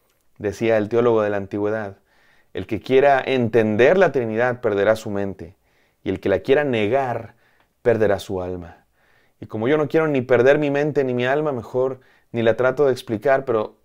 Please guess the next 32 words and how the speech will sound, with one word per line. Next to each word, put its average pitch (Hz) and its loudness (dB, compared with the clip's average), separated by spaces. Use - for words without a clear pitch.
tampoco 104 -8
la 107 -4
niego, 117 -4
la 92 -6
creo 113 -2
con 104 -10
todo 113 -6
mi 110 -10
corazón. 110 -12
Ahora, 120 -4
sí - -16
se 110 -14
puede 127 0
hablar 107 -4
de 110 -2
la 113 0
Trinidad 131 -2
y, 104 -10
y, 123 -8
e 143 6
intentar 135 0
explicarla, 127 -2
no 113 -4
es 120 -8
el 127 -4
momento 117 -4
de 117 0
hacerlo, 131 -6
pero 113 2
sí - -8
de 131 -2
creer 120 -2